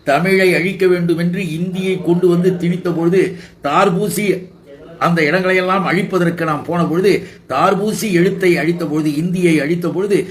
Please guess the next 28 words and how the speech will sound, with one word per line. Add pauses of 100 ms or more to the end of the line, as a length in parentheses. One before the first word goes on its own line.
(140)
அதை
மண்ணெண்ணெய்
ஊற்றி (1300)
கழுவி
விட்ட (420)
மாவீரர்கள்லாம்
யாருன்னு
உங்களுக்கு
தெரியும். (220)
அவங்களுக்கெல்லாம்
தமிழ்னு
பேரு,
தமிழர்கள்னு
பேரு, (200)
வேற
ஒண்ணும்
இல்ல.
இந்த (380)
ஆர்
எஸ்
எஸ்
காரர்களுடைய (120)
ஊடுருவல் (120)
அப்படி
இருந்தது
திராவிட
இயக்கத்திற்கு
எதிர்ப்பாக.